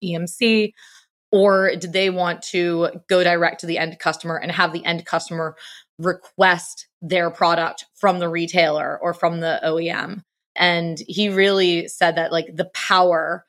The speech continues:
of a, a company is to the ability to get directly to the end customer. So that was something that they really focused on at Data Domain.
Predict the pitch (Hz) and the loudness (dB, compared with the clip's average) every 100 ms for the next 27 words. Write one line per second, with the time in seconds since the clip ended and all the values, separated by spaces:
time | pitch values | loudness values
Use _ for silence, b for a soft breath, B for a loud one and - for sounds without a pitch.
0 | b b - 170 165 170 160 170 170 - | b b -4 0 2 2 0 0 0 0
1 | - - 170 170 185 170 170 156 - 170 | -6 -2 -2 0 -4 -2 -4 -4 -2 -4
2 | - - 190 170 180 165 185 175 170 170 | -4 -8 -10 -4 -2 -2 2 4 4 0
3 | 165 170 165 165 160 160 - 170 160 - | -2 -4 0 0 0 -2 -4 -4 -4 -8
4 | - 170 156 - 151 151 - - - 147 | -4 -4 -4 -6 -6 -8 -10 -10 -10 -10
5 | 165 220 _ _ _ - - 196 185 190 | -8 -10 _ _ _ -18 -4 0 4 4
6 | 190 - 175 165 151 165 160 160 160 160 | 2 -2 -8 -8 -4 -4 -2 -4 -6 -6
7 | 151 - - 160 160 170 165 165 170 165 | -8 -8 -6 -6 -6 -10 -6 -4 -4 -6
8 | - 190 - 226 214 | -6 -8 -6 -4 -6